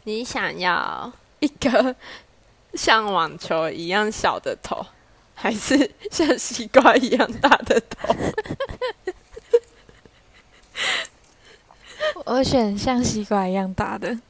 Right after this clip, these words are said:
Speaker 1: 为什么？你很阻碍视线欸。<laughs> 你就是那种老师上课会排到最后一排的。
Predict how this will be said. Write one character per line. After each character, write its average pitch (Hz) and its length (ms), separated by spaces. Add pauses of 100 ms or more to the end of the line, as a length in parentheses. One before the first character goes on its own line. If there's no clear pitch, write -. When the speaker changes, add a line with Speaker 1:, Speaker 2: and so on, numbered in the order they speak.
(140)
Speaker 1:
为 427 500
什 - 240
么？ 262 320 (300)
你 427 180
很 320 180
阻 - 260
碍 311 200
视 285 320
线 262 340
欸。 - 460 (3000)
<laughs> - 0
你 277 120
就 320 100
是 392 240
那 370 220
种 226 200
老 202 160
师 262 140
上 262 240
课 262 180
会 262 140
排 247 220
到 226 180
最 247 240
后 240 160
一 226 140
排 175 260 (120)
的。 - 200